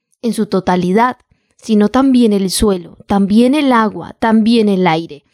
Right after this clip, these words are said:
Por eso es importante hablar de acciones en pro del planeta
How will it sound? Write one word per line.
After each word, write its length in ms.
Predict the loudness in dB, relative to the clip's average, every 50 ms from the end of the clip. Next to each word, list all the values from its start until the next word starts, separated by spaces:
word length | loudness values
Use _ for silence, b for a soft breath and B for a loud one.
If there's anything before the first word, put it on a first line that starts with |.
| _ _ _ _ _ _ _
Por 120 | -2 0 0
eso 160 | 0 2 0
es 120 | 0 0
importante 580 | 0 0 0 0 -2 -2 -2 0 0 0 0 0
hablar 400 | 0 2 2 2 2 0 0 -2
de 280 | 0 0 0 0 0 -2
acciones 840 | -4 -6 -4 -4 -2 0 2 2 4 2 2 2 0 0 0 -2 0
en 180 | 0 0 0
pro 200 | 0 0 -2 -2
del 180 | -2 -4 -6 -6
planeta 680 | -4 -2 0 2 2 2 2 0 -2 -6 -14 -16 _